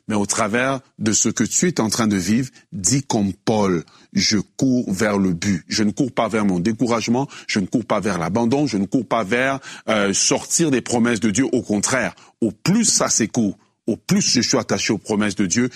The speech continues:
et je cours vers le but. » Pourquoi ? Parce que lorsque je vais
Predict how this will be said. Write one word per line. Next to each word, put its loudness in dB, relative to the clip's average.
et 2
je 2
cours 0
vers 2
le 2
but. » -2
Pourquoi ? 0
Parce 0
que 0
lorsque 2
je 2
vais 0